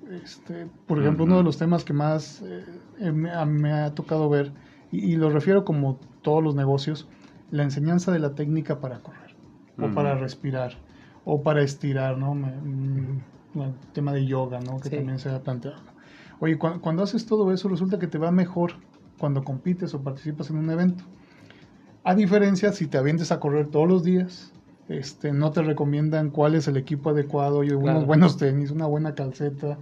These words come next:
Speaker 2: Ujú.
Speaker 1: este, un short, ¿verdad? Este, oye, este tipo de playera, este, eh, trata de alimentarte, oye, ve con un nutriólogo, no tomes, no fumes, o sea, todas las cosas que conllevan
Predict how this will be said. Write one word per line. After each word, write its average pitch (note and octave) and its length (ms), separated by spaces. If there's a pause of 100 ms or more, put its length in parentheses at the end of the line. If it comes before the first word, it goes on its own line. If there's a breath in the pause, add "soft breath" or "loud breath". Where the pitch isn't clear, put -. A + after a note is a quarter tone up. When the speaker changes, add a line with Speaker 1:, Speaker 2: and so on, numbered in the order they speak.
(120 loud breath)
Speaker 2:
Ujú. F#2+ 300
Speaker 1:
este, C#3+ 400
un D#3+ 180
short, D3 420
¿verdad? D3 380
Este, C#3+ 240
oye, D3 120
este D3 160
tipo D3+ 240
de D3 60
playera, C#3+ 680
este, C#3 240 (600 loud breath)
eh, E3+ 240 (220)
trata D#3+ 240
de D#3 60
alimentarte, C#3+ 920
oye, C3+ 240
ve C#3 220
con C#3 160
un C#3+ 80
nutriólogo, C#3+ 640 (600 loud breath)
no D#3 240
tomes, D3 380
no D3 140
fumes, D3 400
o E3 60
sea, D#3+ 140 (140)
todas G#3+ 220
las F#3+ 160
cosas - 260
que E3+ 120
conllevan C#3+ 440